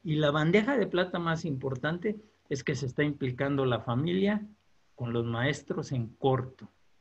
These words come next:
en circunstancias muy diferentes. Una anécdota.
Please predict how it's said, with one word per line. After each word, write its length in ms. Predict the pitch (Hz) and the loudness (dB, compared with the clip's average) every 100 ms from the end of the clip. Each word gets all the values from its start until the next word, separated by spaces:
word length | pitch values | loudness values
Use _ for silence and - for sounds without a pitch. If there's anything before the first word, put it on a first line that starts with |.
| _ _ _ _ _ | _ _ _ _ _
en 400 | 170 143 143 175 | -4 0 0 0
circunstancias 960 | - 160 131 151 143 - 190 196 196 165 | 4 4 4 0 0 2 2 4 2 2
muy 280 | 156 175 170 | 0 2 4
diferentes. 680 | 156 147 123 117 120 - | 2 2 0 0 -4 -6
Una 280 | 156 160 165 | 0 4 4
anécdota. 580 | 143 135 113 104 - | 4 4 2 -2 -8